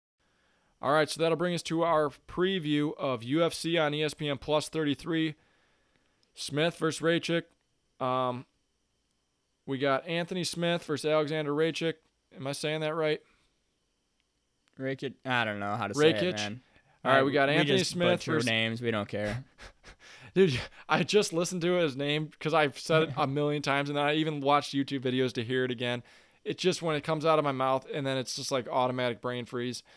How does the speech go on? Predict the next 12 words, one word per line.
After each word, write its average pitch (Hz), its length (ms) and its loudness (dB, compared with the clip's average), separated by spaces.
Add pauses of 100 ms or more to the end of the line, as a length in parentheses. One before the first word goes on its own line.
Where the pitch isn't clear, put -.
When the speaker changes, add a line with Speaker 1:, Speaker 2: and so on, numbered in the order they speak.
(420)
Speaker 1:
So, 123 380 2 (360)
Alexander 160 680 4 (300)
Ray-, 151 920 -4 (280)
Rakic, 160 760 0 (200)
Ray-, 156 280 -2 (220)
Rakic, 170 580 0 (200)
Alexan-, 175 400 4 (200)
Anthony 202 320 4
Smith 202 320 0
versus 160 220 0
Alexander 165 380 4
Rakic, 151 560 0